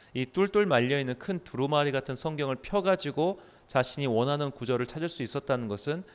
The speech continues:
그가 평소에 성경을 많이 알고 있었다는 말이겠죠.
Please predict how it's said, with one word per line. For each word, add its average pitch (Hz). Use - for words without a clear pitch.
그가 127
평소에 143
성경을 156
많이 127
알고 113
있었다는 110
말이겠죠. 104